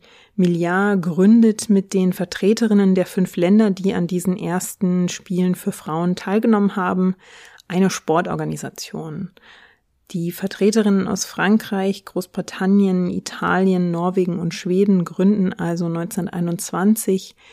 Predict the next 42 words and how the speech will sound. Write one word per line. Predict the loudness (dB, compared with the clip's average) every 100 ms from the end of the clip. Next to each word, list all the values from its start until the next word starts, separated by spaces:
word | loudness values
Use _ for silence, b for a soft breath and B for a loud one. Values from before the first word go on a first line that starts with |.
| b b _
die | -2 -2
Fédération | 0 0 0 -2 -2 -2 -2
Sportive | -4 -12 -18 -10 -2 -2 -2
Féminine | 0 2 4 4 4 2
Internationale, | -2 -2 -4 -4 -4 0 2 2 0 b b b b 0
die | 0 2
F | -2 -2
S | -4 -4
F | -8 -8 -2
I. | 2 4 2 -4 _ B B B B 0
Und | 2 4
Milliard | 4 4 2 2 2
wird | 0 -2
auch | -4
hier | 0 2
zur | 2 -4
Präsidentin | -2 0 2 2 2 2
gewählt. | 2 0 0 -2 -8 -18 b b b b _
Und | 2 4 4 4 2 -2 -4
ja, | -2 -2
der | 0 -2
F | 0
S | -2 -2
F | -4
I | 0 4 2 2
wird | 0 2
also | 0 0 2
in | 2
den | 2 2
kommenden | -2 2 4 6 4 2
Jahren | 0 -2 -4 -2 0 0 -2
immer | 2 4 6 6 2
wieder | 0 0 0
an | -2
das | -2
I | -2
O |
C | -2 -2
herantreten | -2 -2 0 0 0 0 2 2 2 0 0
unter | 0 0 0 -4 -2
Milliards | -2 -2 -4 -6 -6
Ägide | -8 -6 -4 0 0 0